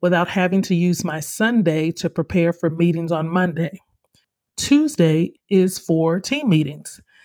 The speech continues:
I meet daily with my assistant, but I meet weekly with leaders who report directly to me,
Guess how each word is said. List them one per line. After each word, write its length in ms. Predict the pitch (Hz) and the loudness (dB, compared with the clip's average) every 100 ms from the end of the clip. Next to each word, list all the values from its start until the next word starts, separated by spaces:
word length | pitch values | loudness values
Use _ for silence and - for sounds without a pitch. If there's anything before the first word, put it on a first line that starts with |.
| - - - _ _ - | -20 -20 -20 _ _ -4
I 280 | 190 190 190 | 0 2 2
meet 260 | 185 175 | 0 0
daily 300 | 175 214 254 | 2 2 2
with 180 | 208 175 | 0 0
my 160 | 175 160 | -4 -6
assistant, 560 | 156 202 185 - 147 | -2 0 0 -2 -4
but 120 | 175 165 | -2 -2
I 80 | |
meet 300 | 170 170 165 | 0 -2 0
weekly 320 | 185 214 - 196 | 0 0 0 -2
with 200 | 170 180 | 0 2
leaders 400 | 180 185 185 - | 2 2 0 0
who 120 | 180 | 0
report 380 | 165 - 165 165 | 0 0 0 0
directly 480 | 160 165 165 202 | -2 -4 -2 0
to 80 | 202 | 0
me, 380 | 196 185 185 | 0 -2 -2